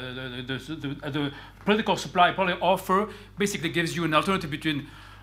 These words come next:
uh, liberalism and, and, and nationalism. And so it forces, basi-, basically, either you don't vote or you, you go for,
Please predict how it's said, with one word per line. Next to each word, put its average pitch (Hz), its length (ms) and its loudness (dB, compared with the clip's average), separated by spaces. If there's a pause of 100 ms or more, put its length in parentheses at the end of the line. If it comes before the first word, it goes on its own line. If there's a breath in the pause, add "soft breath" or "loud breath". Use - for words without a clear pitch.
uh, 156 40 -8
liberalism 160 640 0
and, 151 300 -4
and, 139 160 -4
and 139 340 -2
nationalism. 175 540 0
And 156 120 -2
so 185 180 2
it 165 60 -2
forces, - 500 -2 (300)
basi-, 202 240 2
basically, 190 360 0
either 180 120 4
you 143 120 2
don't 147 180 0
vote 143 360 -4 (280)
or 196 200 2
you, 175 200 2 (120)
you 156 60 -2
go 151 200 0
for, 135 340 -4